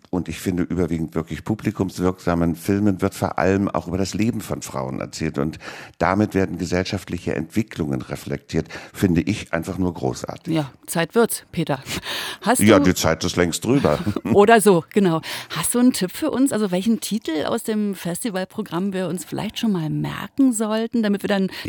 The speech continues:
Speaker 2: den Film hier im Kino nicht verpassen?
Speaker 1: Ja, da sage ich jetzt noch mal zwei Titel, die ich schon genannt habe. Zum einen der Thriller Der Tod wird kommen,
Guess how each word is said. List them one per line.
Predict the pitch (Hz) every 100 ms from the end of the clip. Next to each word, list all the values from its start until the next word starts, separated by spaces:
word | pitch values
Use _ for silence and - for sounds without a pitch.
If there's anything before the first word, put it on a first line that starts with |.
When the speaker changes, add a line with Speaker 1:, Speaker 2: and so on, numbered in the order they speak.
| -
Speaker 2:
den | 185
Film | 208 202
hier | 202 359
im | 294
Kino | 269 269 247
nicht | 214 -
verpassen? | 202 - 269 196 226 349 - - _ _ _ _
Speaker 1:
Ja, | 82 78
da | 78
sage | 78 85 80
ich |
jetzt | 85 78
noch | 82
mal | 78 80
zwei | - 80
Titel, | 80 85 85
die | 78 80
ich | -
schon | 80 80
genannt | 82 80 87 92
habe. | 85
Zum | 85 - 80
einen | 67 82
der | 87 82
Thriller | - 90 90 87
Der | 85 78
Tod | - 82 80
wird | 78 73 -
kommen, | - 101 131 156